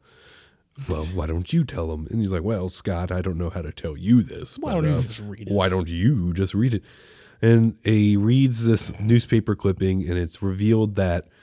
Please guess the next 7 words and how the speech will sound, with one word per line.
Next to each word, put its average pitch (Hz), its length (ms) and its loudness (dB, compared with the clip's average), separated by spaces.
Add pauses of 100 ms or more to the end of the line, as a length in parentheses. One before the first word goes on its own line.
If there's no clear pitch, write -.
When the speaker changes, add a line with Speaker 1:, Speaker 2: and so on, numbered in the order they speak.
(640)
Speaker 1:
Pete, 147 420 0 (420)
back 127 360 2
in 147 60 0
Chicago, 95 640 2
has 98 260 0
a 120 60 2
gang 92 580 0